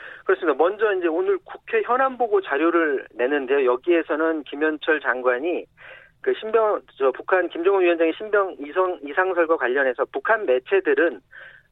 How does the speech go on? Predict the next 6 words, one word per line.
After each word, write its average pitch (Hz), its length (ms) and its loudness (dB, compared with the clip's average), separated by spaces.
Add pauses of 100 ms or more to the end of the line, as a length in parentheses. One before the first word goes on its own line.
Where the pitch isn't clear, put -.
김정은 196 400 2
위원장이 185 480 2
정상적인 190 840 0
국정 196 400 -2
수행을 185 360 0
시사하는 185 680 -2